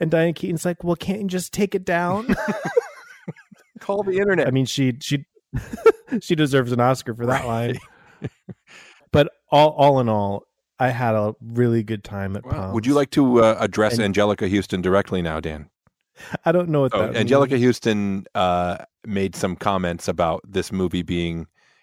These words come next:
Speaker 2: humiliating and stupid, and that she felt bad for the ladies who agreed to be in it. She has since r-,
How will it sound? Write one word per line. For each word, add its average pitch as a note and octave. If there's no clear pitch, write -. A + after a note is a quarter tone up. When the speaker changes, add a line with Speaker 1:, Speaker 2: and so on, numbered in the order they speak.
Speaker 2:
humiliating F2+
and E2
stupid, E2
and D3+
that F2
she F#2
felt F#2
bad E2+
for -
the E2
ladies D#2+
who E2+
agreed E2
to -
be E2
in D#2+
it. D#2+
She -
has C#3
since -
r-, G#2